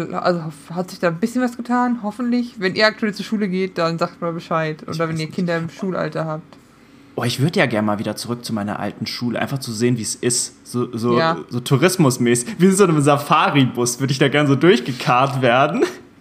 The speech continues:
Speaker 2: Und dann machen die so eine Klassenzimmertür auf und sagen so, „Oh, hier ist jetzt die sechs B.“ <laughs> Und dann darf man die vielleicht auch so ein bisschen streicheln oder so.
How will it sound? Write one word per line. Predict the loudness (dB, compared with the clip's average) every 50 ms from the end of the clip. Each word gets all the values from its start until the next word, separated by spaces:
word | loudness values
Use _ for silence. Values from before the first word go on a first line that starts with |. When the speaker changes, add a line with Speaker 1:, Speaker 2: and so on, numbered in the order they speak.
| -20 _ -20 -10 -2
Speaker 2:
Und | 2 4
dann | 4 6
machen | 6 6 6 6
die | 8
so | 8 8
eine | 6 6 4
Klassenzimmertür | 4 4 2 2 2 0 0 2 4 4 4 4 4 6 6 6 8 8
auf | 6 6 4 2
und | 0 2
sagen | 2 2 2 2 0
so, | -2 -4 -4 -8 -16 -8 0
„Oh, | 2 4 4 6
hier | 6 6 4
ist | 6 6
jetzt | 4 2 2 0 0
die | 0 2
sechs | 2 2 2 2 0 -6
B.“ | -4 0 2 4 4 6 6 6 4 4 2 0 -6 -8 -8 -8 -14 -8 -8
<laughs> | -6 -2 -2 0 4 4 4 4
Und | 2 0 0 -2 0
dann | 2 4
darf | 4 4
man | 2 2
die | 0 0
vielleicht | 0 -2 -4
auch | -6
so | -6 -6
ein |
bisschen | -4 -4 -6 -6 -8
streicheln | -8 -8 -4 0 0 0 0 0 2 2 2 2 4 2
oder | 2 2 2 2 2
so. | 2 2 2